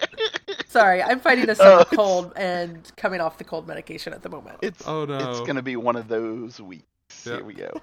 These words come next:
Speaker 1: <laughs>
Speaker 3: Mister and
Speaker 1: Buckle
Speaker 3: Missus
Speaker 1: up.
Speaker 3: X, man, man, did I love this book.
Speaker 1: Oh, it's so good.
Speaker 3: It, it is. And I'm telling you what, that, like, I knew 'cause, I mean, I read the,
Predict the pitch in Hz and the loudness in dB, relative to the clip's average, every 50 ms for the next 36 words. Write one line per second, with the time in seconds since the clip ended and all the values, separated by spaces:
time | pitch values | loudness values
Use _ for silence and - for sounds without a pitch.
0 | _ _ - - - - - - - 160 170 175 170 165 160 139 156 160 151 - | _ _ -6 -6 -4 -4 -4 -2 0 0 0 0 0 -2 0 2 2 2 2 0
1 | - 151 175 202 202 190 180 165 _ _ - - _ - 180 196 226 233 214 175 | -4 -4 0 4 4 4 2 0 _ _ -20 -20 _ -8 -4 0 0 0 2 2
2 | 160 156 175 190 175 147 147 147 147 139 131 147 151 - - 135 123 110 92 - | 4 6 6 6 6 4 4 2 2 0 -4 -12 -12 -12 -12 -10 -8 -8 -8 -8
3 | _ - - _ _ _ _ _ _ _ _ _ _ _ _ - 135 143 147 151 | _ -18 -20 _ _ _ _ _ _ _ _ _ _ _ _ -14 -12 -8 -8 -6
4 | 151 156 127 151 156 - - - - - 175 175 180 175 160 147 - 139 143 151 | -6 -8 -8 -12 -14 -14 -16 -14 -14 -12 -10 -8 -8 -8 -10 -10 -10 -8 -8 -6
5 | 156 156 156 151 139 123 117 104 107 107 _ _ _ _ _ _ _ _ _ _ | -6 -6 -6 -6 -6 -8 -8 -10 -12 -18 _ _ _ _ _ _ _ _ _ _
6 | _ _ _ - 127 - - - 131 131 120 113 98 104 104 101 - 110 120 117 | _ _ _ -12 -12 -10 -4 -2 -2 -2 0 -2 -4 -8 -8 -8 -8 -6 -4 -4
7 | 120 120 127 127 - - 139 131 123 113 113 113 117 110 101 - _ - 107 104 | -4 -4 -6 -6 -4 -2 -2 -2 -2 -6 -8 -6 -4 -4 -6 -6 _ -6 -4 -4
8 | 104 107 107 107 104 - - _ _ _ _ _ _ - 131 143 151 147 135 127 | -2 -2 -2 -2 -4 -8 -14 _ _ _ _ _ _ -2 -2 -2 -2 -4 -6 -4
9 | 123 123 120 113 113 113 110 - - 117 107 104 104 - - _ _ _ _ - | -4 -2 -2 -2 -4 -6 -8 -10 -10 -10 -10 -10 -12 -20 -20 _ _ _ _ -10
10 | 98 98 101 95 92 95 - - 98 101 104 104 101 101 95 90 98 95 95 92 | -10 -8 -10 -14 -12 -10 -8 -8 -8 -6 -4 -4 -6 -6 -8 -10 -10 -8 -6 -6
11 | 92 90 90 95 | -8 -10 -12 -16